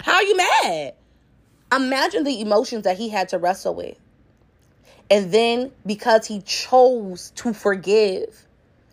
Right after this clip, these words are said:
because in the passage it talks about how he would, he really wanted, I, if we want to be honest, Joseph wanted to whoop tail. Joseph wanted to, <laughs> oh, Joseph wanted to fight. But he, you know, submitted his emotions to the Lord.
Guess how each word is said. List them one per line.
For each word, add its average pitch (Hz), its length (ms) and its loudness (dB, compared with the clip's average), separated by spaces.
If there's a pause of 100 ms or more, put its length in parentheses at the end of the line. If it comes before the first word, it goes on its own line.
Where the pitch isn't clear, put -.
(260)
because 254 320 4
in 285 60 2
the 277 60 -2
passage 285 340 -2
it 220 80 -10
talks 277 200 0
about 214 160 2
how 214 160 0
he 240 160 -6
would, 214 240 0
he 302 120 4
really 381 220 4
wanted, 247 300 0
I, - 120 0 (200)
if 247 160 -2
we 330 220 2
want 359 180 2
to 254 60 0
be 214 160 -4
honest, 220 400 -4 (220)
Joseph 339 280 4
wanted 226 220 2
to 180 60 -8
whoop 269 260 0
tail. 143 340 -2
Joseph 359 320 0
wanted 240 400 -4
to, - 200 -4
<laughs> - 40 -2
oh, 311 300 4
Joseph 311 220 -2
wanted 240 220 -4
to 294 60 -2
fight. 214 240 -4 (420)
But 208 140 -2
he, 240 200 -14
you 233 80 -10
know, 196 160 -6
submitted 208 340 -10
his 208 160 -10
emotions 196 340 -10
to 180 80 -10
the 175 60 -10
Lord. 180 320 -6